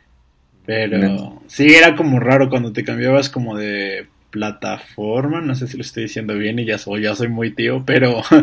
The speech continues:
Speaker 1: <laughs> este, <laughs> sí, como que era raro, ¿no? O sea, como entender qué juegos eran los chidos y cosas así, era un
Speaker 2: Ujú.
Speaker 1: poco diferente. Además de que, según yo, ahora ya además es como muy caro, ¿no?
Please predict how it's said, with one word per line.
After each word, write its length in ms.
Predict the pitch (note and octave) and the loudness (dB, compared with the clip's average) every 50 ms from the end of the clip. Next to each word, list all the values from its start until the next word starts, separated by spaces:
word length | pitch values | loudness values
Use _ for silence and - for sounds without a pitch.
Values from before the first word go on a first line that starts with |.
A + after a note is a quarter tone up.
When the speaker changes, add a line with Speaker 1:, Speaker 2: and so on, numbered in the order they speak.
| D3+ - - | 6 2 -8
Speaker 1:
<laughs> 340 | - - - - - _ | -12 -14 -14 -16 -18 _
este, 640 | - A2 A2 A2+ A2+ G#2 G2+ - G2 G2 - A#2+ B2 | -10 -6 -4 -2 -2 -2 -4 -6 -8 -6 -4 -2 0
<laughs> 1300 | - - - - - - - - - - - _ - - - - - C3 B2 A#2+ A#2 A#2 A2 G#2 - | 2 2 4 4 4 4 2 -2 -4 -4 -14 _ -20 -20 -8 -2 0 2 2 2 2 0 -2 -4 -4
sí, 240 | - - C#3 D3 D3+ D3 | 0 4 8 8 8 8
como 240 | D3 C#3+ C3+ B2+ | 6 4 4 4
que 100 | C3+ D3 | 6 8
era 140 | D3 D#3+ E3 | 8 8 8
raro, 360 | D#3+ D#3 D#3+ E3 D#3 D3+ C#3 B2 | 8 10 8 8 8 6 4 2
¿no? 180 | B2+ C#3 E3+ | 2 0 0
O 80 | F#3+ F3+ | 0 0
sea, 200 | - D#3 C#3 B2+ | 2 0 0 0
como 160 | B2+ B2 B2 A#2+ | -2 -8 -10 -10
entender 460 | B2 C3 B2+ B2 B2 C3 C#3 C#3+ C#3 | -8 -6 -4 -4 -2 -2 -2 -2 -2
qué 140 | D3+ D3+ C#3+ | -2 -2 -2
juegos 340 | C#3+ D3 C#3 C3+ C#3 C3+ | 0 0 0 0 0 -2
eran 240 | C#3+ C#3 C#3 C3+ C3 | -2 -4 -4 -4 -10
los 120 | B2 - - | -12 -14 -8
chidos 760 | - - D3 C#3+ C#3+ C#3+ C#3 C3 C3 B2+ C3 B2+ B2+ B2 - | -4 -2 0 2 2 2 0 0 -2 -2 -4 -4 -6 -8 -12
y 60 | - | -16
cosas 380 | - G2+ C3 B2+ C3 C#3+ C#3+ B2+ | -16 -14 -12 -10 -8 -6 -6 -4
así, 480 | A#2 A2+ A#2 A#2+ B2+ D3+ - D#4 D#4+ - _ _ _ _ _ _ _ _ | -2 -2 -2 -2 -2 -6 -6 -8 -10 -12 _ _ _ _ _ _ _ _
era 280 | - - A2 A2 A2 - | -8 -2 0 0 0 2
un 100 | A2 A2 | 0 0
Speaker 2:
Ujú. 0 | |
Speaker 1:
poco 280 | G#2+ A2+ A#2+ B2 B2 A#2 | 0 0 -2 -4 -4 -6
diferente. 440 | A2+ G#2 - A2+ A2 A2+ A2 A#2+ A#2 | -8 -8 -8 -8 -8 -6 -4 -2 2
Además 320 | B2+ C#3+ D3 D#3+ F3+ F3+ | 2 2 2 2 0 0
de 140 | G#3+ G#3+ G#3+ | -2 -2 0
que, 140 | E3 D3+ C3 | 0 0 0
según 280 | C3+ B2+ B2 C3+ C#3+ | 0 -2 -4 -4 -2
yo, 120 | D3 D#3 D3+ | -2 0 0
ahora 220 | D3 C#3+ C#3+ C3+ | 0 -2 -2 -2
ya 100 | B2 B2+ | -2 -2
además 280 | B2+ B2+ B2 B2+ B2+ C3 | -2 -2 -2 -4 -6 -6
es 120 | C3 C3 | -6 -8
como 220 | - C3 B2 A#2 A2+ | -8 -8 -8 -8 -8
muy 280 | A2+ A2+ A#2 A#2+ A#2 | -10 -10 -8 -8 -8
caro, 320 | - - G#2+ G2+ - - - | -8 -8 -10 -10 -12 -14 -18
¿no? 240 | - - - G3+ | -20 -18 -18 -18